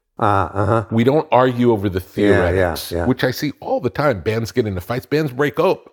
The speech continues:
Speaker 2: over theoretical argument. It's a form of resistance.
Speaker 1: Yeah, that's
Speaker 2: This
Speaker 1: exactly what it
Speaker 2: story
Speaker 1: is.
Speaker 2: that gets in the way of the
Speaker 1: Yeah,
Speaker 2: process.
Speaker 1: that's
Speaker 2: Like,
Speaker 1: exactly what it
Speaker 2: there's,
Speaker 1: is, yeah.
Speaker 2: let's take all the stories
Speaker 1: Yeah.
Speaker 2: out of it.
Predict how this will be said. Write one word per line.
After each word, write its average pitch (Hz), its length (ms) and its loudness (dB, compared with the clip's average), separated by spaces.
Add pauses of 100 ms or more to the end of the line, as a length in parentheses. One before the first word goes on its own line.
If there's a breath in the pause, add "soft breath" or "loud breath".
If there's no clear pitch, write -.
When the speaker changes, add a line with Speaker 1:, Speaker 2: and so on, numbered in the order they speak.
(120)
Speaker 2:
over 131 440 4 (320 loud breath)
theoretical 131 800 2
argument. 117 600 -2 (160)
It's - 200 -2
a 143 100 4
form 156 680 -2
of 95 100 0
resistance. 101 720 -4
Speaker 1:
Yeah, 127 360 2 (140)
that's - 120 -14
Speaker 2:
This 131 160 4
Speaker 1:
exactly 123 480 2
what 101 100 6
it - 40 4
Speaker 2:
story 98 400 0
Speaker 1:
is. 90 120 -14
Speaker 2:
that 101 220 -2
gets 117 320 0
in 127 100 2
the 117 100 2
way 110 240 0
of 110 100 0
the 107 60 2
Speaker 1:
Yeah, 113 140 4
Speaker 2:
process. 120 440 0
Speaker 1:
that's - 100 -6
Speaker 2:
Like, 101 140 4
Speaker 1:
exactly 117 420 0
what 117 160 2
it 113 40 4
Speaker 2:
there's, 95 200 4
Speaker 1:
is, - 120 -16
yeah. 104 200 4
Speaker 2:
let's - 220 -2
take 151 340 -4
all 135 180 0
the 123 100 -2
stories 110 560 0
Speaker 1:
Yeah. 123 160 4
Speaker 2:
out 82 100 -2
of 80 100 -4
it. 104 180 -4